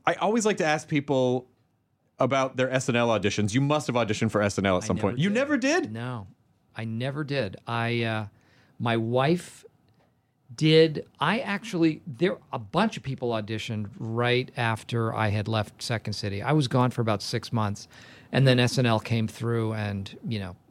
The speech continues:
Speaker 2: there was a whole plane load of people that went out from Second City to audition. My wife, Dave Koechner, were the two that got it from
Speaker 1: Mm-hmm.
Speaker 2: that group. Um, but no, I ne-, I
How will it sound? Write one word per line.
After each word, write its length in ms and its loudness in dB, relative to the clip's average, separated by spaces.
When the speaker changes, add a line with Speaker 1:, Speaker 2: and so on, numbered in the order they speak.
Speaker 2:
there 140 -6
was 140 -8
a 60 -8
whole 160 -8
plane 340 -2
load 180 0
of 80 -6
people 300 -4
that 140 -4
went 180 2
out 180 4
from 120 4
Second 300 0
City 240 -4
to 100 -4
audition. 440 -6
My 180 2
wife, 360 2
Dave 200 -2
Koechner, 500 -4
were 120 0
the 80 2
two 200 -2
that 160 -4
got 260 2
it 120 -6
from 100 4
Speaker 1:
Mm-hmm. 220 6
Speaker 2:
that 320 -10
group. 420 -10
Um, 180 -2
but 140 0
no, 280 2
I 60 -2
ne-, 140 0
I 320 -6